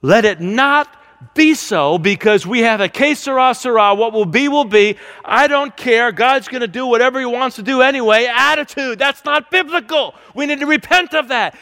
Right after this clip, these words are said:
That's not responsible. That's why he says, "Who knows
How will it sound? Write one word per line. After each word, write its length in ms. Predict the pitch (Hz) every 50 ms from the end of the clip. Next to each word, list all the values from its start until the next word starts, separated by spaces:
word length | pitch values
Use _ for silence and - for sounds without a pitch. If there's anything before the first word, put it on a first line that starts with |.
| -
That's 220 | - 254 285 - -
not 220 | 302 294 294 294
responsible. 880 | 311 302 - - - 339 339 349 349 - - 302 226 208 214 156 110 - _ _ _ _ _ _ _ _ _ _ _ _ _ _ _ _ _ _ _ _ _ _ _ _ _ _ _ _ _ _ _ _ _ _ _ _ _ _ _ _ _ _ _ _ _ _ _ _ _ _ _ _ _ _ _ _
That's 100 | - -
why 200 | 220 240 254 254
he 60 | 233
says, 380 | - - 277 269 254 214 156
"Who 180 | - - 294 330
knows 1000 | 330 320 320 330 330 330 320 247 180 156 143 139 139 - - - - - - -